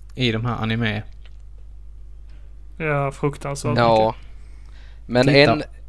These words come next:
Speaker 3: ja, säger du, Jocke, för
Speaker 1: <laughs> Jo, jag skulle säga att tittar man då på, eh, om man hittar då, eller på Google, så att säga,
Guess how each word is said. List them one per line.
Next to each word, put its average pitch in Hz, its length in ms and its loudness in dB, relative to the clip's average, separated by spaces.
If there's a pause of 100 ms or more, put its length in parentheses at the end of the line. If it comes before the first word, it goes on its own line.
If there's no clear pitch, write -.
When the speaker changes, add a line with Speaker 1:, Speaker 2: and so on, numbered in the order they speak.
(960)
Speaker 3:
ja, 117 180 4
säger 120 200 2
du, 104 120 -2
Jocke, 107 240 -6
för 123 240 -2
Speaker 1:
<laughs> 123 240 2 (640)
Jo, 131 240 6
jag 143 120 6
skulle 131 140 2
säga 131 180 4
att - 220 -6
tittar 151 260 4
man 127 120 2
då 156 120 6
på, 120 360 2
eh, 117 400 2 (280)
om 120 100 -2
man 120 100 2
hittar 117 340 0
då, 110 200 2 (160)
eller - 140 -8
på 110 340 -4
Google, 107 500 -2 (140)
så - 140 -8
att 95 100 -8
säga, 104 200 0